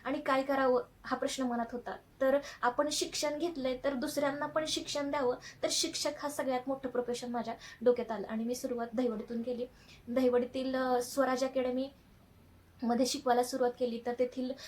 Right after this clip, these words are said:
अ, सुनील काटकर सर, तर यांनी मला, अ, संधी दिली तिथं शिक्षक म्हणून काम करण्याची. त्या व्यतिरिक्त,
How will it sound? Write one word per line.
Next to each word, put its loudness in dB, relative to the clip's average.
अ, -2
सुनील -2
काटकर -2
सर, -4
तर -4
यांनी 2
मला, 0
अ, -2
संधी 2
दिली -2
तिथं -4
शिक्षक -4
म्हणून 0
काम -2
करण्याची. -6
त्या 2
व्यतिरिक्त, -2